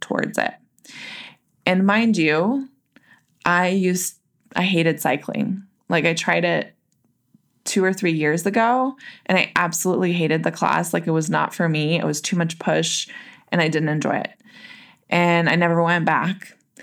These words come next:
And all of a sudden, now I was being pulled towards cycling. So I went to the cycling class,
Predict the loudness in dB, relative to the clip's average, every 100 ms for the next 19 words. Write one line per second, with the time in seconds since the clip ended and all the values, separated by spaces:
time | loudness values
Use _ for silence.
0 | -20 -20 _ _ _ _ _ -2 2 4
1 | 4 2 0 2 2 2 2 2 4 4
2 | 4 4 2 2 0 0 -2 -2 -2 -2
3 | -2 -4 -2 -2 -2 -2 -4 -2 -4 -8
4 | _ _ _ -2 2 2 2 0 0 2
5 | 2 0 -2 2 2 0 0 0 2 0
6 | 2 2 0 -2 -6 -10